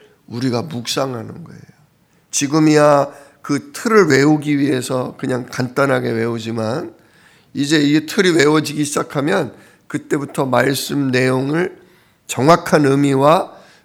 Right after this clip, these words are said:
그 약속의 내용을 묵상하는 거죠. 그 내용을 묵상할 때, 아, 내가 하나님 형상이구나.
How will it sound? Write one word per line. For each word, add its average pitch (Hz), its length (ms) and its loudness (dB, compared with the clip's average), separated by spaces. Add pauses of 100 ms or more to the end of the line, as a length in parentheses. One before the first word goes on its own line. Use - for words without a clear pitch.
그 131 440 -2 (520)
약속의 139 480 0
내용을 135 600 0 (280)
묵상하는 101 640 -6
거죠. - 280 -20 (840)
그 - 140 -2
내용을 185 540 4
묵상할 165 520 0
때, 165 180 0 (200)
아, 127 260 0
내가 127 400 0
하나님 170 380 -2
형상이구나. 160 1120 -6